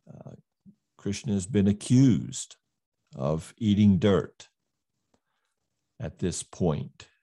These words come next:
So we've gone from the songs of Mother Yasoda singing, and we're going, we're taking a little bit of a step back because that's where her song ended, where she spoke about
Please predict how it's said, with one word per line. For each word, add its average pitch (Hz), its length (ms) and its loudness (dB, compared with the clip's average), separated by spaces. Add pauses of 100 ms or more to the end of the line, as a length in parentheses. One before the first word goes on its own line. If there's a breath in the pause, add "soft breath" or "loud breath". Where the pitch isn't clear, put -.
(640)
So 101 200 -2
we've 101 360 2
gone 110 280 2
from 101 200 -2
the 92 80 0
songs 104 680 -2
of 87 120 -10
Mother 92 220 -4
Yasoda 95 580 -4
singing, 101 640 -4 (1080 soft breath)
and 95 520 -2 (540)
we're 101 160 -4
going, 104 480 0
we're 101 140 -2
taking 110 400 -2
a 92 40 0
little 110 280 -2
bit 110 200 -2
of 101 100 -4
a 101 60 -4
step - 500 -6
back 85 340 -4
because - 420 -6
that's 92 340 -2
where 113 240 2
her 113 240 2
song 107 640 0 (200)
ended, 120 680 0 (640)
where 98 200 0
she 104 220 -4
spoke 104 500 -2
about 85 500 0